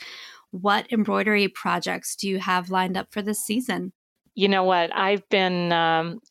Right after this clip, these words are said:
Speaker 2: I have been playing around a little bit, and
Speaker 1: Yeah.
Speaker 2: partly,
Speaker 1: <laughs>
Speaker 2: yeah, no kidding, huh?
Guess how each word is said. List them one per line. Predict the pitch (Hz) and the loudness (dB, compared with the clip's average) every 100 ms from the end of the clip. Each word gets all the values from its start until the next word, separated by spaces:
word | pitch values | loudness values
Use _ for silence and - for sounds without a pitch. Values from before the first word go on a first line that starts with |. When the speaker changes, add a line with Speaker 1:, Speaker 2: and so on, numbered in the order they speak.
| - | 0
Speaker 2:
I | 220 | 2
have | 214 247 226 | 4 2 2
been | 190 | 0
playing | 190 202 175 | 2 0 2
around | 160 151 151 147 | 2 2 0 0
a | |
little | 151 151 156 | 0 2 2
bit, | 165 165 - - | 2 0 -2 -6
and | - 170 165 165 170 - - | 0 2 2 0 -4 -10 -10
Speaker 1:
Yeah. | 262 196 | -4 2
Speaker 2:
partly, | 214 233 311 226 220 214 202 269 277 | 6 6 4 4 6 6 6 6 6
Speaker 1:
<laughs> | |
Speaker 2:
yeah, | 240 202 185 190 - 269 | 6 6 6 4 4 2
no | 202 | 2
kidding, | 262 196 185 | 4 2 2
huh? | 196 202 208 320 | 4 4 4 4